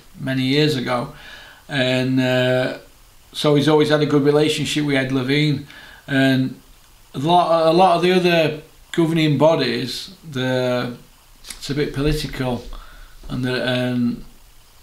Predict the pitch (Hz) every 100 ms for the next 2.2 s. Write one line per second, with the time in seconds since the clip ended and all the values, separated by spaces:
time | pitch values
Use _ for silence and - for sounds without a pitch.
0 | - 123 120 - 123 120 123 123 123 120
1 | 117 - - 139 139 156 147 139 147 151
2 | 147 143